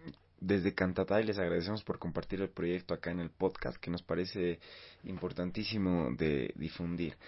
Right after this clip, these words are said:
Ahora ya para cerrar el episodio de hoy, hablemos de fechas. ¿Tenemos alguna fecha tentativa de, de publicación, presentación o aproximada para esperar la antología?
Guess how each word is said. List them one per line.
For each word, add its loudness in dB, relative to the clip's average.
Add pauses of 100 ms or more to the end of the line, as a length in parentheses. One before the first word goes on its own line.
(260)
Ahora 6
ya 6
para 4
cerrar 6
el 2
episodio 0
de 4
hoy, 6 (340)
hablemos 2
de 6
fechas. 2
¿Tenemos 4
alguna 4
fecha -2
tentativa 2
de, 0 (340)
de 0
publicación, 0
presentación -4
o -2
aproximada -4 (240)
para -2 (760)
esperar 0
la -4
antología? -4